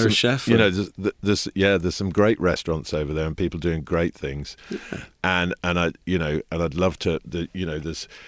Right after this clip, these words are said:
Speaker 2: there's some great Irish folk I would love to have on the podcast who,
Speaker 1: Well.
Speaker 2: who base, who base themselves there. So I,
Speaker 1: You,
Speaker 2: you know,
Speaker 1: you
Speaker 2: that's the nice thing about it. I think it can travel, and I'd love to see it travel everywhere.
Speaker 1: Please do. You'd be welcome anytime.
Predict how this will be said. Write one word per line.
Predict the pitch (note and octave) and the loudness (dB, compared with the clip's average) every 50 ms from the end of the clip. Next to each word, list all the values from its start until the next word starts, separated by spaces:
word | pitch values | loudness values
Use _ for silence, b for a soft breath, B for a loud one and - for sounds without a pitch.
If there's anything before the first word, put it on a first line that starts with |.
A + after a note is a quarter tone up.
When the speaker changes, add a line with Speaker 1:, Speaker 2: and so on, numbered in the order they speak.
| B B B B B | B B B B B
Speaker 2:
there's | F#2+ G2+ - | -6 -4 -4
some | - A2 G#2+ | -2 -2 -2
great | F2+ A#2+ A#2+ A#2+ A2+ - | 2 4 6 6 6 4
Irish | - A#2 A2+ A2 G#2+ G2+ F#2 - - | 4 4 4 6 4 4 2 2 0
folk | - - G2+ E2+ D#2+ - - - - | 2 2 2 2 2 -2 -8 -8 -4
I | F2 E2+ | -2 0
would | E2 D#2+ E2+ C2+ | 0 0 -2 0
love | E2+ F2+ F2+ E2+ D2 - | 0 0 0 0 -2 -4
to | - E2 | -6 -6
have | D2+ E2 F#2 E2 D#2 D2+ - - - - - | -4 -2 -2 -2 -2 -2 -4 -8 -8 -4 0
on | F2+ F2 D#2+ D#2+ D2+ | 0 2 2 0 -2
the | D2+ C#2+ | -4 -4
podcast | - E2 D2+ - - - D#2+ C#2+ C#2 C#2+ - - - - - - | -6 -6 -8 -8 -8 -8 -8 -8 -8 -8 -10 -12 -14 -14 -16 -12
who, | - F#2 D#2+ | -6 -4 -4
Speaker 1:
Well. | E2 F2 F2 | -2 -2 -2
Speaker 2:
who | F2+ E2 | -4 -4
base, | C2+ B1 E2+ E2 D#2 - - - | -4 -4 -2 -4 -4 -6 -6 -6
who | F#2 F#2+ | -4 -4
base | D#2+ C2+ F2 E2+ D2+ - | -2 0 0 0 0 -2
themselves | - E2 D#2+ - - D#2 D2 D2 C#2 A#1+ | -6 -8 -8 -8 -6 -6 -6 -6 -6 -8
there. | - D2 C2 C2+ C2+ | -10 -10 -8 -8 -8
So | - - F2 F#2 - - F#2 | -6 -2 -2 -2 -2 -2 0
I, | G2 | 2
Speaker 1:
You, | G#2 A2+ B2+ B2+ - | 2 4 4 2 2
Speaker 2:
you | - C3+ | 2 2
know, | A#2+ A#2 | 4 4
Speaker 1:
you | E2+ | 4
Speaker 2:
that's | A#2 C#3+ D3 - - | 4 2 2 2 0
the | - B2+ | 0 2
nice | B2+ A#2+ A#2+ A2+ - | 4 4 4 4 2
thing | - A2 F#2+ | 0 -2 0
about | G2 D#2+ F#2+ F2 D#2+ | 0 2 2 2 0
it. | D2 - | 0 -2
I | - - | -4 -4
think | - G#2+ G2 F2 G2+ | -2 -2 -2 -2 -2
it | - - | -6 -8
can | - - F#2+ F#2+ F#2 F#2+ F2+ | -6 -4 -2 0 0 -2 -4
travel, | - - F2+ F2 D#2 D2+ D#2+ D#2 D#2 | -4 -2 -2 0 0 0 -2 -4 -4
and | D#2+ E2 | -4 -4
I'd | D#2 - | -6 -4
love | F2 F2+ E2+ D#2 - | -2 -2 -4 -4 -4
to | - E2 | -8 -8
see | - - F#2 D#2+ | -8 -6 -6 -6
it | D2 D2 - _ _ _ _ - - - | -6 -8 -10 _ _ _ _ -20 -18 -14
travel | - - - D#2+ C#2+ D#2+ D#2 | -6 -2 -2 -2 0 -2 -4
everywhere. | D2 C#2 C#2 C#2 C2+ C#2 C2 B1 - - - - | -4 -6 -8 -8 -8 -8 -8 -10 -12 -14 -18 -8
Speaker 1:
Please | - - F3 F3 C3 - | -2 0 2 2 2 2
do. | - D#2 | 0 -2
You'd | D#2 F2 | -2 0
be | F#2 A2 | 2 4
welcome | G2+ A2+ A2+ - - F#2 F#2 | 4 4 4 2 0 -2 -2
anytime. | F#2 E2 E2+ - - D#2 C#2+ | -2 -4 -4 -6 -6 -8 -10